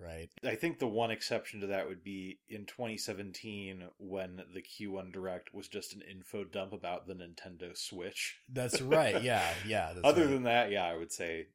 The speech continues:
Speaker 2: I, I, I get that. Yeah.
Speaker 1: Yeah. Um, so, yeah, we, we've definitely, uh, got some, I, I think this will similarly, like, not be, like,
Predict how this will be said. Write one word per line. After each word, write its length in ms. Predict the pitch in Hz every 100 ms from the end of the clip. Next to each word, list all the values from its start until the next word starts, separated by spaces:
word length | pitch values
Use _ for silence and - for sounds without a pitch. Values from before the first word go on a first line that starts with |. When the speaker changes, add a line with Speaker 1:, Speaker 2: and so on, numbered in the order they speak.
| -
Speaker 2:
I, 100 | 92
I, 380 | 90 87 90 85 82
I 180 | 87 82
get 220 | 92 -
that. 220 | 78 73 - -
Yeah. 240 | 87 82 -
Speaker 1:
Yeah. 400 | - 107 95 87 - _ _ _ -
Um, 480 | 104 104 104 101 110 - _ _ _ _ -
so, 720 | - 185 170 113 95 98 101
yeah, 240 | - 123 101
we, 360 | 101 101 98 95 - _ -
we've 200 | 110 95
definitely, 760 | 110 123 127 117 107 101 95 -
uh, 260 | 87 85 85
got 300 | 98 95 -
some, 460 | - 87 82 82 - _ _ _ _ _
I, 160 | 113 120
I 100 | 120
think 320 | 127 165 160
this 200 | 147 131
will 420 | 123 110 101 98 -
similarly, 500 | - 151 139 117 104
like, 260 | 92 92 107
not 200 | 107 104
be, 100 | 104
like, 300 | 92 90